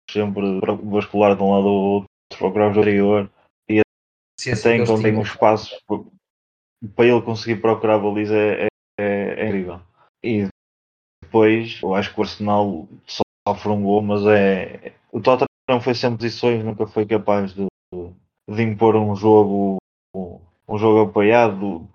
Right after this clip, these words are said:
Speaker 1: Tentou, deu sempre muito do, dos apoios do Harry Kane a, a segurar a bola e lançar o só, enquanto o Arsenal, não, o Arsenal, enquanto tinha a bola, o jogo era Arsenal e, e o Tottenham andava, andava atrás da bola só.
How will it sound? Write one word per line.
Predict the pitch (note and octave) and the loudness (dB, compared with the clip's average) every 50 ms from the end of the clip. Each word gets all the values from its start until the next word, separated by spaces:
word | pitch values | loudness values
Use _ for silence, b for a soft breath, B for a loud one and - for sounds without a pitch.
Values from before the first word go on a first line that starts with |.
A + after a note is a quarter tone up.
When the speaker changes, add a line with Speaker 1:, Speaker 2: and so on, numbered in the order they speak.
| _ _ _ _ _ _ _ _ - | _ _ _ _ _ _ _ _ -10
Speaker 1:
Tentou, | G#2+ G#2+ A2 G#2+ A2+ A2 | -8 -6 -4 -4 -4 -6
deu | A#2+ B2+ A#2 A#2 B2+ | -6 -6 -4 -2 -2
sempre | B2 - C3+ A#2+ A#2 A#2+ A#2 A#2 | -2 0 -2 -2 0 -2 -2 -2
muito | A#2 A#2 A#2+ A#2 G#2+ - A2+ G#2+ | -2 -2 -4 -4 -4 -4 -6 -4
do, | G2+ G#2 G#2 G2+ G2+ G2 | -4 -4 -4 -2 -4 -4
dos | G2 G#2 G2+ A2+ | -4 -4 0 2
apoios | A2+ G#2 - _ _ _ - - A2 A2 G#2+ G#2+ G2+ | 2 0 0 _ _ _ -2 2 2 4 4 2 2
do | G2+ G#2+ G#2+ | 2 4 4
Harry | G#2 G2+ | 4 4
Kane | G#2+ G#2 G#2 G#2 G2+ G2+ | 2 0 0 0 -2 -2
a, | G2+ G2 F#2+ - - F#2+ | 0 0 -2 -2 -4 -6
a | |
segurar | G2 - - G#2+ G#2+ G#2 G#2 | -6 -4 0 2 4 4 4
a | G2+ | 4
bola | G2 G#2 G2+ G2+ G#2 | 4 4 4 4 2
e | G2+ G#2 G2+ G2+ - _ _ _ - | 2 2 0 0 -2 _ _ _ -16
lançar | G2+ - G2+ F#2+ | -10 -6 -4 -4
o | G2 G2+ | -4 -4
só, | G2 - - G#2+ G#2+ - _ _ _ _ | -4 0 2 2 2 0 _ _ _ _
enquanto | - G2 F#2+ G#2 G2+ G2+ G2 G2+ G2+ | -10 -6 -2 0 0 0 0 0 0
o | G#2 | 0
Arsenal, | G2+ G2+ - - A2 G#2+ G#2 G2+ F#2+ - _ _ _ _ _ _ _ - | 0 0 -2 -4 -2 0 0 0 0 -4 _ _ _ _ _ _ _ -6
não, | F#2+ F#2+ F#2+ F#2 F#2 | -4 -4 -4 -4 -4
o | F#2+ | -6
Arsenal, | F#2+ - - G2+ G#2 G#2+ G2+ E2+ - - - _ _ _ _ _ - | -6 -6 -6 -4 -4 -4 -4 -6 -8 -12 -18 _ _ _ _ _ -6
enquanto | A#2 A2+ A2 C3 B2 A#2 A#2 G#2 | -6 -2 0 2 2 2 0 -4
tinha | A2+ A2+ A2+ A#2 A#2 | -6 -2 2 2 4
a | |
bola, | A2 A#2 A#2+ A#2+ B2 _ _ _ - | 4 6 4 4 4 _ _ _ -2
o | B2+ C3+ C3 C3+ C3+ B2+ A2 | 0 2 2 2 2 2 4
jogo | A#2 A#2 A#2 A#2+ | 4 4 4 4
era | A2+ | 2
Arsenal | A2+ - A2+ A2 G#2+ A2 A2+ A#2+ B2 B2+ | 0 -4 -4 0 2 2 2 0 -2 -4
e, | B2+ A2 A#2+ | -4 -4 -4
e | B2+ B2 | -4 -4
o | - | 0
Tottenham | - A#2+ G#2+ A#2+ A#2 A2+ A#2 | 0 0 0 0 -2 -2 0
andava, | A#2 A2+ A#2 A2 A2+ A2 _ _ _ - G#2+ - - | 2 4 4 4 4 2 _ _ _ -16 -14 -10 -6
andava | A#2 A2+ A2 G#2+ G#2+ | -2 2 2 4 4
atrás | G#2 A2 G#2+ G#2 | 2 2 2 0
da | G2+ | 0
bola | G2+ G2 F#2+ | 0 -2 -6
só. | - - - F#2 | -10 -12 -14 -14